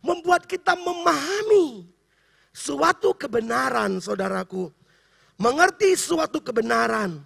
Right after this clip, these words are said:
saudaraku. Bahwa setiap ujian dalam hidup kita, kita tidak perlu kecewa. Amin.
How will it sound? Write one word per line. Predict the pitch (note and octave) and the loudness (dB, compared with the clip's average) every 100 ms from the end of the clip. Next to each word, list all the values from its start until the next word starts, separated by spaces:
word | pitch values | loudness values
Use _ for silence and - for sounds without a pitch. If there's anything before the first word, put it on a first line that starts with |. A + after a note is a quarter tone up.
| - | -8
saudaraku. | F#3+ E3+ E3 E3 E3 D3 _ _ _ _ _ _ _ _ _ _ _ _ | -6 -4 -4 -6 -8 -14 _ _ _ _ _ _ _ _ _ _ _ _
Bahwa | E3+ A3 G#3 G3 F#3 F#3 D#3+ | -2 0 0 -2 -4 -8 -8
setiap | - G3+ - D4 E4+ D#4+ _ - | -8 -10 -12 -8 -4 -4 _ -10
ujian | B3+ - C#4 C4 A#3+ | -8 -6 -4 -4 -4
dalam | G3+ G3+ G#3 | -6 -4 -6
hidup | E3 F#3+ G3+ - | -8 -4 -4 -4
kita, | G3 F#3+ E3 C#3 _ _ _ _ | -10 -8 -12 -14 _ _ _ _
kita | - A3+ A3+ - G3+ G3 _ - | -16 -14 -14 -12 -12 -12 _ -12
tidak | G3 F#3 F#3 - | -8 -8 -8 -10
perlu | F#3+ F3 F3+ F3 | -12 -6 -6 -6
kecewa. | E3+ - F3 E3 D#3+ D#3 D3 G#3+ | -10 -8 -4 -4 -4 -8 -12 -8
Amin. | A3+ A#3+ B3 C4+ D4 | -8 -4 -2 -2 -6